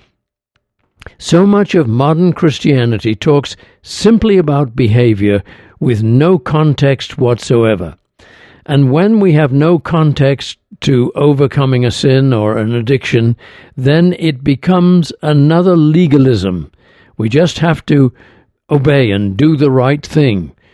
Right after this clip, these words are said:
And if we do, we'll be saved. That is not the, the gospel at all. So Paul is putting this, um, action of removing ourselves from our old behaviors in a whole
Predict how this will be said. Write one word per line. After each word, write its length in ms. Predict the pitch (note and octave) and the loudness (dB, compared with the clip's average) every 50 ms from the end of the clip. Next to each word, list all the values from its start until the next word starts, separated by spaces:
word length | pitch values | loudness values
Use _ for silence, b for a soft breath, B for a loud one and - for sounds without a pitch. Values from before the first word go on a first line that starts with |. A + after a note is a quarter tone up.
| b b b b | b b b b
And 140 | b A#2 A#2 | b -2 -2
if 140 | B2+ A#2+ - | -2 0 0
we 120 | C#3+ B2+ | 0 0
do, 220 | A#2 A2 D3+ D3+ D3 | 2 2 2 2 4
we'll 220 | C3 C3 C3+ B2+ | 4 2 2 0
be 120 | A2 B2+ A2+ | 0 -2 -4
saved. 520 | - - D3 A#2+ A2+ G#2 F#2 E2+ E2 F#2+ | -2 -2 0 0 0 0 -2 -4 -6 -6
That 240 | A#2+ D3+ A3 A#3 G3+ | -4 -4 -4 -2 -2
is 240 | G#3+ F#3 C#3 A#2 C3+ | -4 -4 -2 0 0
not 480 | C#3 C#3 C#3+ D3+ E3+ E3+ F3+ - _ _ - | 0 0 0 0 -2 -2 -4 -8 _ _ -16
the, 180 | - - D3+ C#3+ | -10 -8 -8 -6
the 280 | C3 B2+ B2 C3 C#3 | -6 -6 -4 -2 -2
gospel 580 | B2+ A2+ B2+ B2 B2 A2 - - - A2+ A2 A2 | -2 -2 -2 -2 -2 -4 -6 -6 -6 -6 -4 -4
at 120 | G#2+ G2+ B2 | -4 -2 -2
all. 380 | A#2 A2 G#2 F#2+ E2+ D2 C#2+ _ _ B B B B B B B B B B B B | 0 0 -2 -2 -6 -10 -16 _ _ B B B B B B B B B B B B
So 280 | B - - F#3 F#3 F3+ | B -4 0 0 0 0
Paul 560 | F3+ - - - F#3 G3 G#3+ G#3+ A3 A3 A3 | -2 -4 -4 0 0 2 2 2 2 0 0
is 260 | - G#3 G3+ F3 C#3+ - | 0 0 -2 -2 -2 -4
putting 520 | - - F#3+ G3 F3+ G#3+ G3+ F#3+ F#3 F3 | -6 -4 -2 0 0 2 2 2 0 2
this, 340 | C#3+ D#3 D#3 C3 - - - b b b b b b b | 2 0 0 0 -2 -8 -16 b b b b b b b
um, 360 | - C#3+ C#3 C#3 C3+ B2+ A#2 - _ _ b b b b b b b _ _ _ - | -2 0 2 2 2 0 -2 -4 _ _ b b b b b b b _ _ _ -4
action 480 | F3+ G3 F#3 - - - F#3 E3 D3+ | -4 -4 -4 -4 -2 -2 0 2 2
of 340 | D3 C3+ B2 A2 G#2+ - - - _ _ _ _ _ _ _ _ _ - | 2 0 0 -2 -6 -12 -18 -20 _ _ _ _ _ _ _ _ _ -8
removing 800 | D3+ C3+ C3 C#3+ C#3+ D3 D3+ E3 F#3+ G#3 F#3+ F3+ F3+ D#3+ D3+ | -4 0 2 2 2 4 4 4 2 2 2 2 2 2 2
ourselves 560 | C#3 C3+ C3 A#2 - - D#3+ C3+ B2+ A#2+ A2 - | 0 0 0 -2 0 0 0 2 2 0 0 -2
from 200 | - D3 C3 A#2+ | -4 -4 -2 -2
our 140 | A#2 A#2+ | -2 -4
old 320 | D#2+ D#2 D3 C#3+ C#3+ C3 B2+ | -2 -2 0 0 0 0 0
behaviors 540 | C3 A#2+ A#2 B2 C3 C3+ C3 B2 A#2+ G#2+ C3+ | -2 0 0 0 0 0 2 0 0 0 0
in 120 | C#3+ C3 | 0 0
a 80 | C3 A#2+ | 0 -2
whole 600 | G#2+ - - D#3 F3 G3+ G3+ G#3 G#3 G3 F3+ | -2 -4 -2 0 2 2 2 2 2 2 0